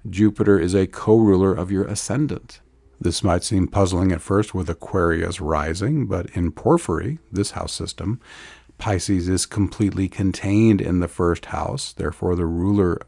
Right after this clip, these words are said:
of Pisces becomes a co-ruler of the first house. I use ancient and modern rulers, so, um, Jupiter and Neptune both rule Rami's first house. And this is a side note with Aquarius rising. She's got Saturn and Uranus ruling it too. So, Rami,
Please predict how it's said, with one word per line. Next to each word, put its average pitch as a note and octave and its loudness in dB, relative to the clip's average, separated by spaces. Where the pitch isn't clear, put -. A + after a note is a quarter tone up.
of E2+ -6
Pisces E2 -4
becomes G2 -4
a F2+ 0
co-ruler E2+ -4
of E2 -6
the E2 -8
first D#2+ -10
house. - -2
I E2 -8
use E2+ -6
ancient E2+ -4
and F2+ 0
modern G2+ 4
rulers, D#2 -4
so, E2 -2
um, D#2+ -2
Jupiter F2+ 0
and F2 0
Neptune F2 0
both F2+ 0
rule E2+ -2
Rami's F2 -2
first E2 -4
house. F#2 -6
And C3 -6
this - -8
is F2+ -8
a F2 -4
side F#2 0
note E2+ -4
with F2 -10
Aquarius F#2 -4
rising. E2 -2
She's E2 -10
got E2 -2
Saturn F2 -2
and F2 2
Uranus F2+ 4
ruling F2+ -2
it D#2 -6
too. D3+ -2
So, E2 -8
Rami, F2+ 0